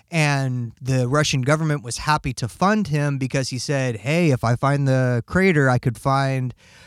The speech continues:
the actual rock, and that rock will have, like, space iron, which could be, like, more strong than any iron we've ever had, and we could use it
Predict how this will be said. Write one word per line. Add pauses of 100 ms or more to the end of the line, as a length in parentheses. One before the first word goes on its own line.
(160)
the
actual
rock,
and
that
rock
will
have,
like,
space
iron,
which
could
be,
like,
more
strong
than
any
iron
we've
ever
had,
and (260)
we
could
use
it